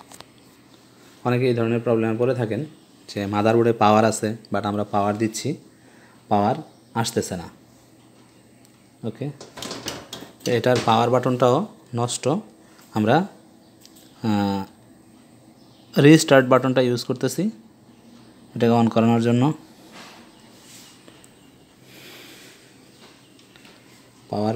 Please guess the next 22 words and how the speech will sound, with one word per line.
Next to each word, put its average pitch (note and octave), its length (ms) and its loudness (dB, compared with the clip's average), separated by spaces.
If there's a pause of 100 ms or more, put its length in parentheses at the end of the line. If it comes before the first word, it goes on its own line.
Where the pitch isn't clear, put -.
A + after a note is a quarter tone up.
press A2+ 260 2
করার A#2 280 2
পরেও B2 240 4 (100)
কিন্তু A2 260 0
কিছুই A2 260 0
আসতেছে - 320 -6
না। - 60 -12 (2750)
তো - 100 -4
আমরা C3+ 200 6
first C3 280 2
time D3 140 6 (560)
এর A#2 220 0
যে B2 80 0 (120)
power A2 240 0
সাপ্লাইয়ের B2 380 2
যে B2+ 60 6 (180)
পোর্টটা A#2+ 400 4 (100)
আছে, C#3+ 180 -2 (760)
এই G#2+ 60 0 (100)
পোর্টগুলো B2 400 4 (360)
খুলে C3 260 2
দেখব B2 180 0